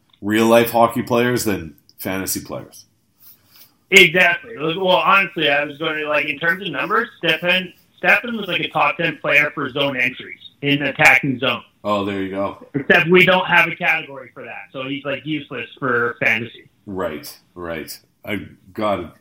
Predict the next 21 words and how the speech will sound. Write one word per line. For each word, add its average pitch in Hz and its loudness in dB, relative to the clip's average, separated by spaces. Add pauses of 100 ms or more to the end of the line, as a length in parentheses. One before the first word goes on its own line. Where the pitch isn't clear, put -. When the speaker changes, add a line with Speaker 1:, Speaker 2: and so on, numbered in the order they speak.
(640)
Speaker 1:
be 110 -2
careful 110 0
about 92 -4
bringing 98 -6
that 87 -6
up. 85 -4
That's 82 -8
gonna 95 -10
get, 85 -6 (420)
uh, 80 -8 (460)
added 92 -2
to - -6
the 92 -6
rule 87 -2
changes 85 -6
for, 87 -12
for, 90 -12
for 101 -12
next 85 -16
year. 87 -12 (540)
Uh, 85 -12